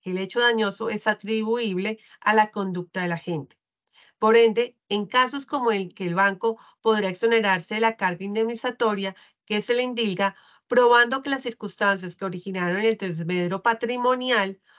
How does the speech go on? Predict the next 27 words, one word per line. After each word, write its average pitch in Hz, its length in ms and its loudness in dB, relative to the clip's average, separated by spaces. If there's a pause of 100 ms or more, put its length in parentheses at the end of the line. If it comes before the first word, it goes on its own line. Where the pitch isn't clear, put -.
(140)
obedecieron 226 760 4
a 262 140 0
causas 240 460 -2
que 196 240 -8
no 185 220 -2
les 226 160 2
son 226 180 0
imputables. 190 920 -2 (1500)
Y 226 140 -8
continúa 240 720 4
la 233 240 2
sentencia 214 640 -2
señalando, 233 760 0 (1500)
"Ante 233 480 2
este 233 180 -4
panorama, 220 800 0
el 214 160 -6
fallador 202 480 -2
tendrá 233 480 0
que 233 160 -10
sopesar 190 680 -4
la 208 180 -2
relevancia 202 600 -4
jurídica 214 600 -2
de 190 80 -2
esas 180 400 -12
causas, 196 600 -2